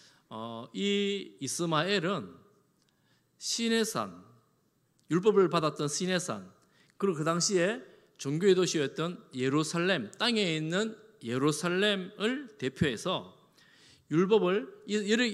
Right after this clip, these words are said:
이를 따르는 사람들은 율법의 종로를 하는 사람들이다. 율법을 다 지켜야 된다고 주장하는 사람들이다라고, 어, 어, 바울은 말합니다. 그러니까 이 사람들은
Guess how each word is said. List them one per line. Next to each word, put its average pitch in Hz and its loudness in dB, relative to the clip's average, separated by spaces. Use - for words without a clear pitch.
이를 233 6
따르는 160 -2
사람들은 156 -4
율법의 202 0
종로를 190 0
하는 131 -2
사람들이다. 113 -8
율법을 190 4
다 147 -4
지켜야 175 0
된다고 165 -2
주장하는 151 -2
사람들이다라고, 117 -2
어, 104 -16
어, 107 -20
바울은 113 -8
말합니다. 107 -10
그러니까 202 0
이 226 2
사람들은 196 -2